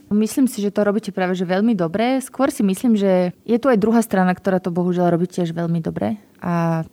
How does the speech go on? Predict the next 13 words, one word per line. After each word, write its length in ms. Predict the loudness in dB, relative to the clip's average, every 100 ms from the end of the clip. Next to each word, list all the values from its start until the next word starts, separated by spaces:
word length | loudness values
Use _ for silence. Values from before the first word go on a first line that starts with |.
| -6
to 80 | -2
je 80 | 0
nejaká 240 | 0 -2
strana, 400 | -4 0 2 0
ktorá 320 | -2 -2 -2
sa 160 | -2 -4
stále 320 | 2 2 2
snaží 480 | 0 0 0 -2 -4 _
podkopávať 580 | -6 -4 -2 4 4 4 2
veci, 560 | 0 -2 0 2 0 -2 -10 -6
vzbudzovať 480 | 0 2 4 4 2
v 120 | 2
ľuďoch 340 | 2 4 2